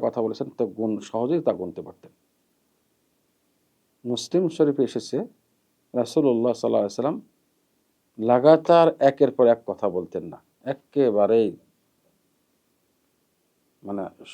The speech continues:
একটার পর একটা বলেই যাচ্ছে দ্রুত, এমনভাবে বলতেন না।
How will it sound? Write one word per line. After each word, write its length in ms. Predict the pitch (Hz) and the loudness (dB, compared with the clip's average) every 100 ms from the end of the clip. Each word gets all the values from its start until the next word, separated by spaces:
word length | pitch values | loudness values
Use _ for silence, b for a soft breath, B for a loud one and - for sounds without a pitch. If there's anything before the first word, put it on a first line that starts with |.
| - _ _ _ _ _ _ _ _ _ _ | -20 _ _ _ _ _ _ _ _ _ _
একটার 300 | 123 - 156 | -4 0 0
পর 80 | 135 131 | 2 2
একটা 140 | - 107 | 2 -2
বলেই 200 | 110 143 131 | 2 4 4
যাচ্ছে 240 | - - 107 | 0 -6 -6
দ্রুত, 220 | 101 135 127 113 - | -2 -2 0 -4 -4
এমনভাবে 320 | 110 104 104 95 | -4 -4 -4 -6
বলতেন 260 | 92 82 | -6 -10
না। 40 | 80 | -12